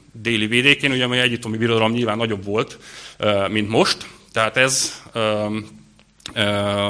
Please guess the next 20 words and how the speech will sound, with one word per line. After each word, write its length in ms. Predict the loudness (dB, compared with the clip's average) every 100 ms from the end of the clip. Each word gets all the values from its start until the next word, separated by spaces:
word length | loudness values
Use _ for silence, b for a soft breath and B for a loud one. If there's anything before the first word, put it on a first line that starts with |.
| -2
az 120 | 0 0
akkori, 360 | 0 -2 -4 -8 -20 -20 -10
pontosabban 320 | -4 -2 2
a 20 |
mostani 420 | 6 6 4 0 0
Szudán 420 | 0 4 4 4
még 120 | 2
nem 160 | 2 2
létezett, 520 | 0 2 2 0 B B -4
tehát 160 | 0
ez 80 | 2
már 160 | 4 4
Etiópiával 680 | 2 -4 -4 -2 -2 -2
határos 420 | -4 -6 -6 -6 -4
rész 220 | -4 -2
volt, 140 | -4
tehát 160 | -2 -2
így 120 | -6
kerültek 380 | -8 -10 -12 -12
oda 220 | -12